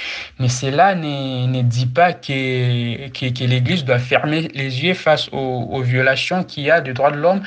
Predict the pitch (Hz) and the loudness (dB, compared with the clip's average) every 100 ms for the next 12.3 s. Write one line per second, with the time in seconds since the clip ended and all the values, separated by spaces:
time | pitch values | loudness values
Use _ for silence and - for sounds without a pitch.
0 | - - - - 135 143 151 151 175 180 | -6 -8 -10 -4 -2 2 2 2 2 2
1 | 143 139 156 156 131 123 131 127 135 185 | 2 0 0 0 -2 0 0 0 0 -2
2 | - 127 123 135 - 143 165 214 208 - | -2 -2 2 2 2 0 2 2 0 -4
3 | _ _ - - 127 - 139 220 135 139 | _ _ -20 0 0 2 2 4 2 -2
4 | 143 135 131 135 127 180 156 139 151 185 | -2 -2 2 2 2 0 0 2 4 2
5 | 139 127 143 - - - 139 135 139 175 | 2 0 0 0 -6 -4 0 2 2 2
6 | 156 135 127 160 135 123 139 160 - 135 | 0 -2 0 0 0 2 2 2 0 -6
7 | 123 123 - - - - 139 127 123 123 | -6 -10 -16 -14 -14 -4 0 2 4 2
8 | 120 110 - - - - 78 71 67 - | 2 0 -2 -4 -8 -10 -10 -10 -10 -10
9 | - - - - 127 135 147 - - 147 | -10 -10 -10 -8 0 2 2 0 -2 0
10 | 143 127 123 - 143 156 151 131 123 170 | 0 -2 0 2 4 4 0 0 4 4
11 | 170 - - 139 147 131 - 147 135 135 | 2 -8 -6 -4 -4 -2 0 0 0 -4
12 | 147 190 | 0 0